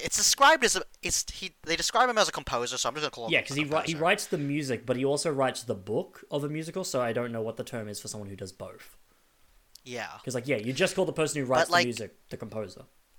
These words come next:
Speaker 1: Yeah, but this, this movie, like, focuses on the, the early career, or n-, not really even a career. He w-, w-,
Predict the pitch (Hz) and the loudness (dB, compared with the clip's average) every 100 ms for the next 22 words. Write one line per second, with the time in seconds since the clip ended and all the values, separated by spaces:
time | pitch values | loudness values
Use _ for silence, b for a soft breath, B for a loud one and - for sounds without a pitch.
0 | - - - - _ _ _ _ _ _ | -18 -18 -18 -20 _ _ _ _ _ _
1 | - 147 117 - 160 202 - 190 220 220 | -10 -4 -4 -4 -6 -4 -2 -2 -2 -4
2 | 202 165 143 - 147 143 143 - 139 120 | 2 4 2 2 0 0 -2 -2 -2 -2
3 | - 120 120 117 113 120 117 110 110 - | -2 0 0 0 -6 -10 -8 -8 -8 -10
4 | 127 - 131 139 143 139 131 - 123 110 | -14 -8 -4 -2 -2 -2 -4 -8 -8 -6
5 | 131 156 139 139 139 139 143 139 170 180 | -4 0 0 -2 -4 -6 -8 0 0 2
6 | 160 135 135 127 - 113 131 127 110 98 | 0 -2 -6 -6 -8 -6 -4 -2 -2 -4
7 | - B B B 156 165 _ 160 156 | -8 B B B -8 -8 _ -12 -12